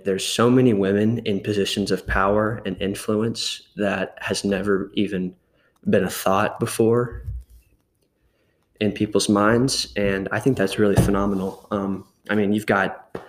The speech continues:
a, a female Speaker of the House, for example, and, and there's, there's so many women that are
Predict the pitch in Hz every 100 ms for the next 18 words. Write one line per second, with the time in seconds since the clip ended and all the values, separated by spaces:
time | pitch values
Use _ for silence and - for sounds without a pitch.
0 | - _ _ _ _ _ _ _ 107 104
1 | - - 117 110 107 - 107 110 98 101
2 | 113 101 - - - - _ - - 92
3 | 92 92 95 92 92 95 90 92 92 -
4 | 98 - - 117 120 113 104 110 107 98
5 | 90 - - 104 95 95 87